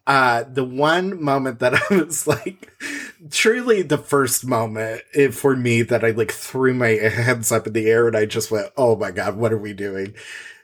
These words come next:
In the prison planet that <laughs> Stella is on, all of these, like, folks are dressed in, like,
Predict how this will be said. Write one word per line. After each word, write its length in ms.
In 260
the 100
prison 920
planet 680
that 480
<laughs> 80
Stella 580
is 160
on, 380
all 240
of 120
these, 380
like, 400
folks 560
are 140
dressed 640
in, 240
like, 340